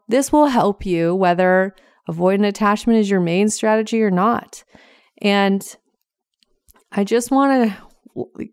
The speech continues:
talk about the core of it real quick. So understanding that most people with avoidant attachment, it developed out of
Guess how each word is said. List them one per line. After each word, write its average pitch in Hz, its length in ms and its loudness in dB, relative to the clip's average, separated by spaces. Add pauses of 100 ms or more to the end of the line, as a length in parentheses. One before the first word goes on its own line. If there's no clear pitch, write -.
talk 214 340 0
about 175 520 -2
the 185 100 -6
core 185 480 -2
of 165 180 -2
it 151 360 -8
real 160 240 -4
quick. 156 420 -8
So 180 520 -2 (920)
understanding 180 1500 -2 (200)
that 170 760 0
most 202 640 -2
people 180 480 0
with 170 140 -2
avoidant 180 580 0
attachment, 160 800 -6
it 180 180 -4
developed 196 840 -2 (120)
out 185 300 0
of 165 440 -2